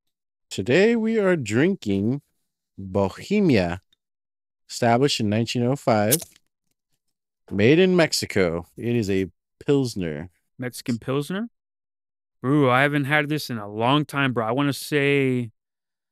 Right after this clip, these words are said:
Speaker 2: fucking, like, a good old ten years since I've had one of these motherfuckers.
Speaker 1: I don't know if I've ever had it. I feel like I probably have. I just don't remember, but
Speaker 2: Mm.
Speaker 1: well, here we go.
Speaker 2: And then here's, here's, uh, swig to the good man. <laughs>
Speaker 1: Mm-hmm.
Speaker 2: All right, cheers, brother.
Speaker 1: Cheers.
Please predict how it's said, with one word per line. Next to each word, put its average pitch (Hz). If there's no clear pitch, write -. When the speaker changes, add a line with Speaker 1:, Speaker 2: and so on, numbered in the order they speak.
Speaker 2:
fucking, 127
like, 117
a 113
good 131
old 135
ten 139
years 127
since -
I've 110
had 120
one 117
of 117
these 113
motherfuckers. 113
Speaker 1:
I -
don't 147
know 143
if 135
I've 127
ever 123
had 131
it. 113
I 113
feel 156
like 139
I 127
probably 131
have. 107
I 110
just 92
don't -
remember, 92
but 76
Speaker 2:
Mm. 117
Speaker 1:
well, -
here 101
we 110
go. 147
Speaker 2:
And 135
then 139
here's, 127
here's, 127
uh, 123
swig 139
to 156
the 139
good 143
man. 113
<laughs> -
Speaker 1:
Mm-hmm. 120
Speaker 2:
All 165
right, 160
cheers, 147
brother. 135
Speaker 1:
Cheers. 113